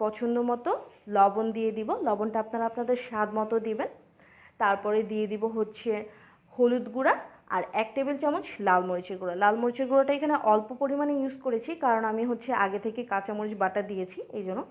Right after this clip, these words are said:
লাল মরিচের গুঁড়োটা কম ব্যবহার করেছি। তারপরে হচ্ছে একটু একটু পানি দিয়ে মশলাটাকে খুব সুন্দরভাবে কষিয়ে নিতে হবে। দেখেন মশলা থেকে কিন্তু তেল ছেড়ে আসছে। এখন আমি হচ্ছে এখানে ঝোলটা হচ্ছে আস্তে আস্তে মেশাবো, একবারে কিন্তু ঝোল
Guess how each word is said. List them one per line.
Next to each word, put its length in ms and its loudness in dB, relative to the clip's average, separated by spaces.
লাল 200 2
মরিচের 280 -4
গুঁড়োটা 240 -2
কম 160 2
ব্যবহার 320 -4
করেছি। 260 -12
তারপরে 440 4
হচ্ছে 220 2
একটু 220 -8
একটু 120 -4
পানি 280 4
দিয়ে 100 0
মশলাটাকে 520 -4
খুব 100 -4
সুন্দরভাবে 600 2
কষিয়ে 400 -4
নিতে 200 -10
হবে। 120 -8
দেখেন 240 -2
মশলা 320 -4
থেকে 120 -12
কিন্তু 180 -4
তেল 220 4
ছেড়ে 260 0
আসছে। 220 -8
এখন 180 0
আমি 200 2
হচ্ছে 200 -2
এখানে 200 -2
ঝোলটা 420 4
হচ্ছে 180 2
আস্তে 240 -2
আস্তে 240 -6
মেশাবো, 300 -6
একবারে 260 4
কিন্তু 160 2
ঝোল 160 4